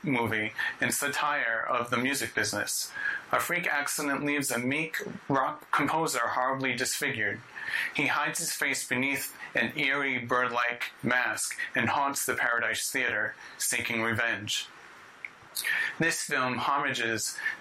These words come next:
the nineteen forty-three film by having the Phantom as a man disfigured by acid.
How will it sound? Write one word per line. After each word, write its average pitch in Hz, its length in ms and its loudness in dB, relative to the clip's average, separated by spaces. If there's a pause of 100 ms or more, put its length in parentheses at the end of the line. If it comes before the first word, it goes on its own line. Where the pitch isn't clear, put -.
(120)
the 117 280 4
nineteen 131 380 0
forty-three 135 540 2
film 117 340 2
by 110 140 2
having 139 440 2
the 120 80 2
Phantom 139 680 0
as 123 160 4
a 123 80 2
man 123 320 0
disfigured 123 560 0
by 107 140 2
acid. 113 440 0